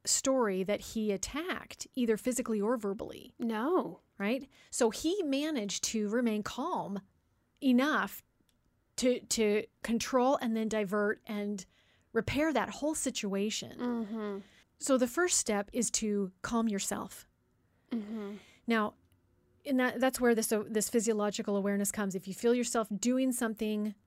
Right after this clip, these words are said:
Speaker 1: you know, tensing, feeling frustrated, whatever, what can you do to, to also, to physically calm yourself down? And this is important because no one else can calm you.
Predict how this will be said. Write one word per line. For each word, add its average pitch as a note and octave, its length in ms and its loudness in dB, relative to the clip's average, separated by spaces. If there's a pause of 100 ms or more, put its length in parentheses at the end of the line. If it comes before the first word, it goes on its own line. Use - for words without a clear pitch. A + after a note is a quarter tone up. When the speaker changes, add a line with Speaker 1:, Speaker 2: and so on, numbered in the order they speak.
(220)
Speaker 1:
you A3+ 60 -2
know, G#3 100 0
tensing, A#3 840 2
feeling A#3+ 300 4
frustrated, A3 400 2
whatever, G3+ 460 -2 (800)
what A#3+ 280 6
can C#4 160 4
you D4 100 6
do G3+ 440 4 (400)
to, A3+ 180 0 (160)
to A3+ 340 2
also, A#3+ 340 2
to A#3 160 -2
physically B3 420 2
calm A3 300 -2
yourself G3+ 320 -2
down? F#3 420 -6 (540)
And C4 160 6
this D4+ 120 4
is E4+ 120 0
important D4+ 440 0
because A#3+ 360 -6 (100)
no C4+ 140 2
one F4 160 0
else D4+ 200 -2
can A#3+ 200 -4
calm A3+ 320 -2
you. F#3 300 -4